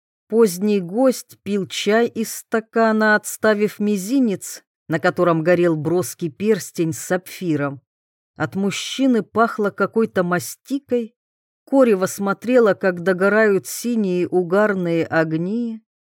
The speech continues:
«Привёз, э, кое-какую литературку». <laughs> «Готовитесь ли?»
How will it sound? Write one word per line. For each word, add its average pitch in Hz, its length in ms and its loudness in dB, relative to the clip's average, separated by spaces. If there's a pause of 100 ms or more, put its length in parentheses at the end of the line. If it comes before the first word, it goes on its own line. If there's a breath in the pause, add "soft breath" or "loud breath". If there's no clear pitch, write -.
(200)
«Привёз, 156 540 2
э, 165 240 2
кое-какую 170 640 4
литературку». 156 1000 0 (260)
<laughs> - 280 -20
«Готовитесь 156 1040 0
ли?» 139 280 -4